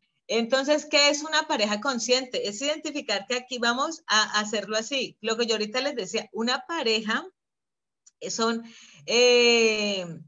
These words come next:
un equipo de trabajo que formamos. Entonces, para el ejemplo de una pareja tradicional, hombre con mujer, pero puede ser mujer y mujer, hombre y hombre,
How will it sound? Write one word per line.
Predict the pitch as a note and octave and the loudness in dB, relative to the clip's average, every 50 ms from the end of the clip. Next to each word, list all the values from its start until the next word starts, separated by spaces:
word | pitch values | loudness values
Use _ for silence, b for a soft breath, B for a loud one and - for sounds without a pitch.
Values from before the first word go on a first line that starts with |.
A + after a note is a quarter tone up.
| - _ _ _ | -20 _ _ _
un | - A3 A#3+ B3 | -4 -4 0 2
equipo | B3+ C4 B3+ C4 C4 - D#4 D#4 D4+ D#4 - C4 B3+ C#4 - - | 2 0 0 -2 -4 -2 -2 -2 -2 0 0 0 0 0 -6 -12
de | F3 F3+ A3 A#3 | -4 0 0 0
trabajo | A3+ G#3+ A3+ G3+ F3 F3 F#3+ G3+ G#3 G#3+ G#3 G#3+ B3+ D#4 F#4 - _ | 0 0 -4 -2 -2 0 2 2 0 0 -2 -4 -6 -8 -10 -12 _
que | - A3+ | -6 -6
formamos. | A3+ A3+ G#3+ G3+ G3 G3+ G3+ F#3+ D#3+ D#3+ | -4 -4 -6 -4 -2 -4 -4 -4 -8 -8
Entonces, | E3 - G#3 G3 E3+ E3 | -4 -4 -2 -2 -4 -4
para | - A3 G#3 G#3+ | -6 -2 -2 0
el | G#3+ A3+ | 0 0
ejemplo | A3 A#3 A3+ A3+ A3+ C4+ | 0 0 0 0 2 0
de | C#4+ D#4 | 0 2
una | D4+ C#4+ C#4+ | 0 -4 -2
pareja | D4 D#4+ C4+ A#3 A3 G#3+ G#3+ G#3+ | -2 -2 -2 0 0 -2 -4 -2
tradicional, | A3 B3+ C4 B3+ C4+ C4+ - - F#3 F#3 G#3 A#3 C4 D4+ C#4+ - - | -2 0 2 2 0 0 -4 -6 -4 -2 0 0 0 0 -2 -6 -2
hombre | A3 A#3 A#3+ A#3+ B3 C#4 D4+ F4 F4 _ _ | -2 -2 0 2 2 2 2 2 -4 _ _
con | - B3 A3+ | -2 -2 -2
mujer, | A3 G3+ G#3 G#3+ G#3 F#3+ - - - - | 0 -2 0 0 0 -2 -2 -8 -12 -8
pero | - A#3 A#3+ A3 A3 | -4 -4 -4 -2 -2
puede | A3 A3 A3 | -2 -2 -2
ser | G#3+ A#3+ A3+ A3+ | -2 -2 -2 -2
mujer | A3 A3 A3 G#3 G3+ G3 | -2 -4 -2 -2 -2 -2
y | G3 | -4
mujer, | F#3+ F#3 F#3 A3+ C4 C4+ C4+ C4 C4 - - | -6 -4 -4 -2 0 0 0 0 -2 -4 -6
hombre | G#3+ A3 G#3 G3+ F#3+ F#3+ F#3+ | -4 -4 -4 -4 -2 -2 2
y | F#3+ A3 | 2 4
hombre, | B3+ C4+ C#4+ C#4 C4+ A#3+ B3+ B3+ B3+ C4 C4 | 4 4 4 2 2 2 2 2 2 0 -2